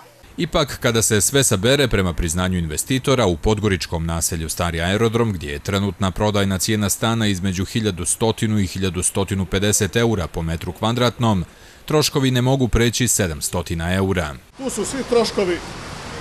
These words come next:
Speaker 2: građenja, kupovine zemljišta, projekta, građenja, elaborata,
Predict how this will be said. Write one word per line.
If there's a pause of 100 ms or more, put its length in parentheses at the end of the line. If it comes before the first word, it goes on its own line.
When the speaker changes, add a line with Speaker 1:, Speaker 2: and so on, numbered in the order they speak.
(160)
Speaker 2:
građenja, (240)
kupovine
zemljišta, (140)
projekta,
građenja,
elaborata,